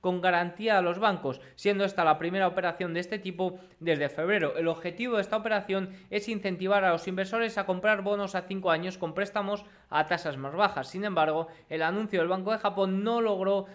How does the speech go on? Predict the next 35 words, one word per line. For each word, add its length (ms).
hasta 280
ahora 220
reducir 440
los 140
rendimientos 600
desde 220
los 180
máximos 480
alcanzados 640
en 60
la 80
jornada, 480
que 60
ha 40
sido 380
el 160
cero 240
coma 160
siete 260
y 100
que 100
ha 140
cerrado 480
en 80
esta 220
zona. 220
Así 140
que 80
es 60
cierto 220
que 60
los 100
máximos 460
han 100
sido 260